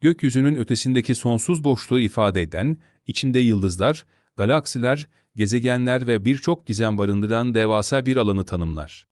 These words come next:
İlk bakışta uzayın sadece boş bir karanlık olduğunu düşünmek kolaydır. Ancak uzay aslında yoğun bir etkinlik ve çeşitlilik içerir. Galaksiler, bir araya gelmiş yıldızlar ve bu yıldızlar etrafında dönen gezegenler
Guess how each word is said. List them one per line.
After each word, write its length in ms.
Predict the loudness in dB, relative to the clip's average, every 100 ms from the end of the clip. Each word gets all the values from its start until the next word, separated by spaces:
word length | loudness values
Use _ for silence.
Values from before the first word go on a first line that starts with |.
| _
İlk 200 | -4 0
bakışta 600 | 0 0 -2 0 0 0 -4 _ _ -4
uzayın 380 | 0 2 4 2
sadece 640 | 0 0 0 2 0 2
boş 260 | 2 2 -2
bir 140 | -2
karanlık 520 | 0 2 4 2 2
olduğunu 440 | 2 4 4 4 2
düşünmek 440 | 0 0 0 0
kolaydır. 580 | -2 -2 -2 -6 -14 -20 _ -2
Ancak 500 | 0 2 2 0 -8 _ _ -2
uzay 300 | 2 4 4
aslında 480 | 2 0 2 4 4
yoğun 400 | 6 6 4 2
bir 140 | 2
etkinlik 540 | -2 0 2 2 2
ve 100 | 0
çeşitlilik 600 | 0 0 -2 0 0 2
içerir. 500 | 0 -2 -2 -6 -14 _ _
Galaksiler, 760 | 0 2 2 -2 -6 -8 -10 -18 _ _ _ 0
bir 80 |
araya 340 | 2 2 2 2
gelmiş 440 | 2 2 0 0
yıldızlar 600 | 0 0 -2 -2 -2 0
ve 140 | -2 2
bu 120 | 4
yıldızlar 500 | 4 2 0 0 0
etrafında 640 | -2 -2 -2 0 0 0
dönen 280 | 0 0 -2
gezegenler 760 | 0 0 0 0 0 0 -4